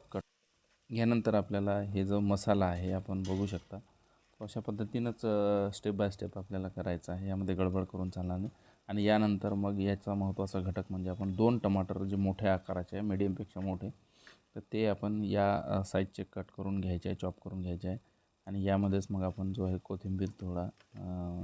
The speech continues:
त्याची बरसात करणार आहोत. कारण कोथिंबीर हा सर्व मसाला झाल्यानंतर मग आपल्या बिर्याणीला खरी चव या माध्यमातून येते. आणि आपला मसाला होतोय की नाही, याचं प्रमाण म्हणजे आपलं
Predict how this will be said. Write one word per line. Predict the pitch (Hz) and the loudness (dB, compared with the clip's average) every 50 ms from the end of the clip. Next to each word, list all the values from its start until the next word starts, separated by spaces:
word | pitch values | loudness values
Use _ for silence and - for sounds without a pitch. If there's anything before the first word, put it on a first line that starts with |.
| 98 101 | -8 -8
त्याची | - 92 95 98 | -10 -10 -8 -4
बरसात | 90 95 90 90 - 95 87 - _ - | -2 -2 -2 0 -2 -4 -4 -4 _ -12
करणार | - - 90 87 87 | -10 -8 -6 -4 -4
आहोत. | 87 92 - - _ _ _ _ _ _ _ _ _ | -4 -6 -8 -10 _ _ _ _ _ _ _ _ _
कारण | - 92 101 104 | -6 -6 -4 -4
कोथिंबीर | - 101 95 98 110 110 107 110 110 | -2 -2 -2 0 0 2 2 2 2
हा | 113 107 107 | 2 2 0
सर्व | - - 107 104 107 104 | 0 2 4 4 4 4
मसाला | 104 101 101 107 101 101 | 4 2 2 2 2 2
झाल्यानंतर | 98 98 98 95 95 95 95 95 - 101 104 | 2 2 2 2 2 2 2 0 0 -2 -2
मग | 95 95 98 | -2 -2 -2
आपल्या | 95 95 - 98 90 | -4 -4 -4 -4 -4
बिर्याणीला | 98 98 95 98 90 87 87 87 87 90 - _ _ _ _ _ _ _ _ _ _ _ - - | -2 -2 -2 -2 -2 -2 -2 -2 -2 -4 -6 _ _ _ _ _ _ _ _ _ _ _ -8 -4
खरी | 104 101 98 | -4 -4 -4
चव | 98 - - 101 98 98 92 95 - - - 113 | -4 -4 -2 0 0 0 0 -2 -4 -6 -8 -8
या | 110 101 | -6 -4
माध्यमातून | 98 92 92 92 90 92 85 - 90 90 | -4 -2 0 0 0 0 0 0 -2 -2
येते. | 90 87 - 123 - - _ _ _ _ _ _ _ _ | -4 -4 -6 -10 -16 -16 _ _ _ _ _ _ _ _
आणि | - 101 101 107 110 110 | -6 -2 -2 0 0 0
आपला | - 101 95 - 110 107 | 0 -2 -2 -2 0 2
मसाला | 107 104 104 - 117 107 110 113 | 2 2 2 0 0 2 4 4
होतोय | 113 113 104 101 98 - 113 113 117 | 2 2 2 0 0 2 2 2 2
की | 113 - 113 | 2 0 0
नाही, | 107 101 104 110 113 113 110 107 | 0 0 0 0 0 -2 -2 -2
याचं | 101 98 98 107 104 101 | -2 -2 0 0 -2 -2
प्रमाण | 101 - 104 101 98 101 104 104 | -2 -4 -2 -2 0 2 2 0
म्हणजे | 101 98 98 98 107 107 107 | 0 0 -2 -2 -2 -2 -2
आपलं | - - - - - 107 95 95 101 | -2 -4 -6 -6 -6 -6 -4 -4 -6